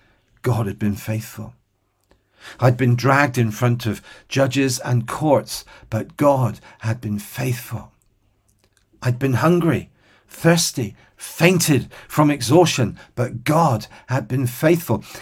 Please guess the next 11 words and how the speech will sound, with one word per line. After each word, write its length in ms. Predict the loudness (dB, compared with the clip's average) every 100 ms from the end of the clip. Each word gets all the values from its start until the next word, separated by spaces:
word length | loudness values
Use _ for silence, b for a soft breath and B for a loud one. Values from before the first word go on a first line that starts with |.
| B
He 260 | 4 6
never 380 | 6 4 2 0
left 360 | 0 0 -4 -8
me, 280 | -8 -10 -18 _ _ _ _ _ _ _ _ _ _ _
nor 200 | 2 4
has 140 | 2
he 80 | 0
forsaken 600 | -2 -2 0 -2 -2 -4
me. 200 | -6 -14 _ b b b b
His 180 | 0 2
grace 540 | 2 2 2 2 -2